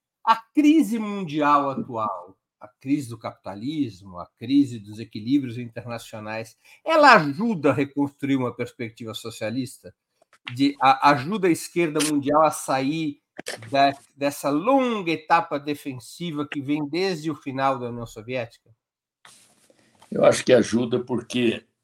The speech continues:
Speaker 2: é, existe um lugar comum que se diz que as crises são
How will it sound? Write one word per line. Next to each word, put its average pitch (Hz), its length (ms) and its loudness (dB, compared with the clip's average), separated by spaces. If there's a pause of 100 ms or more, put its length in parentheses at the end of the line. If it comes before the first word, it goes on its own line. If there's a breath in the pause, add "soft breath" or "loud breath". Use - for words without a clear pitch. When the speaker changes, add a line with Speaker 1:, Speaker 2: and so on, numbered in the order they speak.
(260)
Speaker 2:
é, 80 640 -10 (420)
existe - 460 2
um 104 40 6
lugar 90 340 2
comum 90 440 0
que - 140 -8
se 110 140 -2
diz 95 320 -6
que - 120 -8
as 78 160 -4
crises 104 560 0
são 90 560 -2